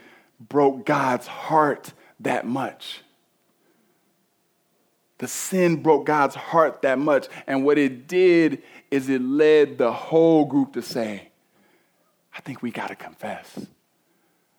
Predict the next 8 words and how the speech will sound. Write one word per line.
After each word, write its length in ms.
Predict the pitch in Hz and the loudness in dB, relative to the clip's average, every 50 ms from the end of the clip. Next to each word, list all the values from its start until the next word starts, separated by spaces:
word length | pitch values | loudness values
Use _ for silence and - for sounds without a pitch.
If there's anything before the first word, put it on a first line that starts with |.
| _ _ _ _ _ _ | _ _ _ _ _ _
I 80 | - | -18
think, 220 | - - 156 143 113 | -8 -4 -4 -4 -4
I 80 | 101 | -6
think 300 | - - 170 156 147 147 - | -6 -2 -2 -2 -2 0 0
we 160 | 143 147 156 | 0 0 2
gotta 260 | 143 139 117 117 113 | 0 0 0 0 -2
confess 440 | - - 117 - - 156 139 123 110 | -2 -6 -10 -6 -2 -2 -2 0 -2
because, 420 | 120 113 - - 151 143 135 127 | -6 -8 -4 -2 -2 -2 -2 -4